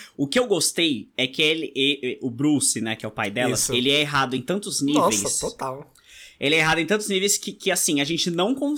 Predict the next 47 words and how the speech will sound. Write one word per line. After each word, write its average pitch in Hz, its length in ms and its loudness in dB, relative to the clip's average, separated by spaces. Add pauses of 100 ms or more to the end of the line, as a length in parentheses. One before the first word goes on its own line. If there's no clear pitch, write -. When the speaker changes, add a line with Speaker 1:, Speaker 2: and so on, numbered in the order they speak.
Speaker 1:
não 185 220 -4
dá 196 120 0
pra 226 120 -8
contar 208 260 -2
nos 202 120 -6
dedos 190 180 -4
da 208 120 -4
mão. 151 240 -4 (280)
Mas, 180 240 0
assim, 190 400 2 (300)
é, 151 420 2
não 196 340 2
é 220 160 2
aquele 214 360 0
clichê 190 800 0
de 143 200 -4
pai 151 420 0
que 151 240 -2
é 143 80 4
ruim 151 600 0
no 147 140 0
sentido 160 420 0
do 160 80 0
abandono 156 420 0
parental. 143 640 -2 (380)
Speaker 2:
Não, 190 240 6
isso 147 220 0
não, 170 220 0
isso - 120 -6
é 123 60 -4
verdade. 127 260 2
Speaker 1:
Porque, 214 320 2
que 226 300 2
é 220 60 6
o 220 40 4
que 226 120 0
a - 20 4
gente 233 260 2
vê 208 220 2
na 214 100 2
maioria 175 240 2
dos 170 140 -4
lugares. 151 300 0
Porque, 208 180 0
assim, 202 340 0 (320)
a 180 140 2
gente, 214 260 -2